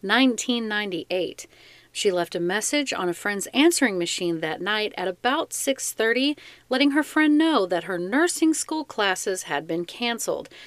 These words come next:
Pritchett left behind four children. The Mobile County Sheriff's Office said Pritchett was twenty-six at the time of her disappearance. The National Missing and Unidentified Persons System about Pritchett said she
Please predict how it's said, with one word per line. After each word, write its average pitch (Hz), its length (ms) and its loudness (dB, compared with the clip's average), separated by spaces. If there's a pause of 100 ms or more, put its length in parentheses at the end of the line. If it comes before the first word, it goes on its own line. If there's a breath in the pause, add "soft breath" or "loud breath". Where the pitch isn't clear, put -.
(280 loud breath)
Pritchett 233 400 2
left 196 400 -4
behind 185 560 -4
four 202 500 -2
children. 170 720 -6 (1500 loud breath)
The 190 120 4
Mobile 269 380 4
County 262 300 0
Sheriff's 214 440 0
Office 196 280 -4
said 185 240 -4
Pritchett 247 480 0
was 196 200 -8
twenty-six 302 840 0
at 208 80 -4
the 214 100 -2
time 202 260 -2
of 185 120 -6
her 185 120 -2
disappearance. 160 720 -8 (460 loud breath)
The 151 80 -2
National 170 500 2
Missing 175 420 -2
and 156 220 -2
Unidentified 196 840 0
Persons 196 640 -2
System 175 600 -4
about 254 400 -2
Pritchett - 420 -4
said 175 260 -2
she 254 320 -4